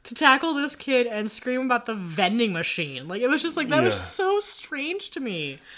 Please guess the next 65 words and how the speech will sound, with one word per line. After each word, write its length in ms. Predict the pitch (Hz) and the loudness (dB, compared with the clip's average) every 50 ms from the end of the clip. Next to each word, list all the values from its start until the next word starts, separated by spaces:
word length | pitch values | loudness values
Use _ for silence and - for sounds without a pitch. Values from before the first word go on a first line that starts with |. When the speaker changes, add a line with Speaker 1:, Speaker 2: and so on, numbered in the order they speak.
| - - | -4 0
Speaker 2:
Yeah, 80 | 151 151 | 2 2
it 100 | 143 147 | 4 4
is 200 | 160 151 131 117 | 4 2 2 0
Speaker 1:
<laughs> 20 | |
Like 100 | - 104 | -2 -2
Speaker 2:
weird. 340 | 113 113 110 104 101 101 - - - 135 131 - - | 0 0 0 0 0 -2 -4 -8 -12 -18 -20 -10 -8
I, 60 | 156 | -8
I 20 | 165 | -6
kinda 260 | - - - 254 269 | -4 -2 0 2 2
want 240 | 226 196 185 170 160 | 2 2 2 2 2
a 20 | |
more, 240 | 147 135 131 123 127 127 117 101 - - - | 2 2 2 2 2 2 0 -4 -8 -12 -10
a 60 | 131 | -6
more 400 | 123 120 117 117 117 117 120 120 | -4 -2 0 2 2 4 4 4
of 80 | 117 110 | 4 2
an 80 | 117 113 | 0 -4
explanation 640 | 107 107 - - 104 98 95 104 104 - 147 156 156 | -6 -8 -8 -8 -8 -6 -6 -6 -6 -8 -8 -10 -10
for 160 | - 175 165 | -10 -8 -6
that. 260 | 165 170 175 175 - - 349 294 | -4 -4 -2 -4 -4 -6 -8 -6
Like 140 | - 262 269 330 | -2 0 2 4
Speaker 1:
Yeah, 320 | 359 381 359 294 240 262 | 4 6 6 4 4 4
a 40 | 269 | 2
little 180 | 277 330 349 - | 0 0 0 -2
bit. 140 | - 294 285 | -4 -4 -4
It 120 | 311 311 285 | -4 -4 -4
would 140 | 311 311 - | -4 -4 -4
ju-, 120 | 330 320 - - | -4 -6 -6 -6
it 60 | 277 | -4
just 240 | 269 330 311 320 - | -2 -2 -2 -2 0
seems 240 | 370 359 370 - | 0 0 0 -2
so 540 | - - 320 311 302 302 302 302 311 311 311 - - - - - - _ _ _ _ _ _ - | -4 -2 0 0 0 0 0 0 -2 -2 -4 -8 -14 -20 -20 -20 -20 _ _ _ _ _ _ 4
off 300 | 247 240 262 277 269 - | 4 6 6 4 0 0
the 100 | - 269 | 0 0
wall. 400 | 247 208 226 226 226 220 196 180 | 2 2 2 4 4 6 4 4
And 120 | 180 214 233 | 2 4 6
I, 260 | 254 262 254 233 254 254 | 6 8 8 8 8 8
I've, 180 | 254 254 - 247 | 8 6 4 0
I've 160 | 240 233 208 | 0 0 0
seen, 360 | - - 302 320 339 349 330 | -2 -4 -4 -2 -2 -4 -2
like, 160 | 277 240 214 | -4 -4 -4
some 460 | - - - 226 220 220 214 214 214 214 | -4 -4 0 0 2 2 2 0 -2 -4
online 440 | - - 196 190 202 202 202 202 196 | 0 2 4 4 4 2 0 -2 -2
debates 280 | 180 165 180 170 165 | -2 -2 -2 -2 -2
about 140 | - 196 175 | -4 -8 -6
how 120 | 160 170 165 | -6 -6 -6
she 160 | - - 180 | -4 -4 -4
was, 160 | 175 170 165 | -4 -2 -4
like, 140 | 170 156 - | -6 -8 -8
in 160 | 170 175 160 | -8 -8 -8
shock 400 | 151 - - 165 151 170 170 - | -6 -4 0 4 4 4 4 2
about 160 | 180 156 151 | 0 -2 -2
what 160 | 156 160 160 | -2 -4 -6
she 140 | - - 185 | -6 -6 -6
was 180 | 165 160 151 - | -6 -6 -6 -8
seeing. 440 | - 156 139 139 151 175 196 220 233 | -8 -8 -8 -6 -6 -8 -8 -6 -4
Speaker 2:
Mm-hmm. 340 | 139 131 123 117 233 226 | -2 -2 -2 -2 -2 -4
Speaker 1:
So 260 | - - 214 208 196 180 | -2 2 2 2 2 2
her 160 | - 190 185 | 0 -2 -2
mind 300 | 175 165 156 156 165 156 | 0 0 0 0 -2 -4
fixated 400 | - - - - - 185 165 165 | -8 -10 -8 -8 -6 -6 -4 -4
on 80 | 160 156 | -4 -4
the 80 | 156 156 | -6 -6
vending 300 | 139 135 139 156 196 226 | -8 -8 -8 -6 -4 -4
machine. 540 | 254 277 - - 370 370 381 392 381 320 262 | -4 -4 -4 -6 -4 -4 -4 -4 -6 -6 -2
But 260 | 269 294 285 262 269 | 0 0 0 0 -2